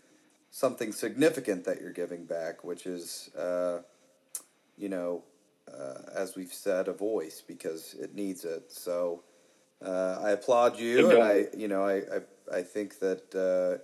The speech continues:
Speaker 1: it's gonna be something that you look back on, and, and I think you'll be very happy that you, um, did what you did. And for all the listeners, I would encourage you to go follow John on, uh, social media. John Lee,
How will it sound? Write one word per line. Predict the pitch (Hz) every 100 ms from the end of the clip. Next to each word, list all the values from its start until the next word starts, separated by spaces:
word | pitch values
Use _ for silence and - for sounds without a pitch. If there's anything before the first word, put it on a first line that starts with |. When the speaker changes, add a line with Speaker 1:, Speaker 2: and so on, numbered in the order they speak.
| -
Speaker 1:
it's | 101
gonna | 123 110
be | 104
something | - 107 107 98
that | 98
you | 95
look | 95 101 -
back | 95 -
on, | 101 101
and, | 101 87 85 - _ _ _ -
and | 87 85
I | 90
think | 95 90
you'll | 90
be | 92
very | 90 90 85
happy | 87 87 95 87
that | 85 73
you, | 87 82 82 _ _ _ _ _ _
um, | 82 87 87 -
did | 101 95
what | 90 90
you | 87
did. | 90 87 95
And | 92 90
for | 110 104
all | 120 135
the | 135
listeners, | 107 117 - 123 113
I | 110
would | 107 101
encourage | 98 - 104 101 101
you | 98
to | -
go | 95 101 98 95 90 90 - - _ _ _ -
follow | 127 131 123 107
John | 101 110 104 101 98 101 113 -
on, | 107 101 101 98 95 92 - 92
uh, | 98 95 95 92 92 -
social | - 131 120 123
media. | 107 101 101 107 123
John | 127 104 110 107 107
Lee, | 107 104 107 120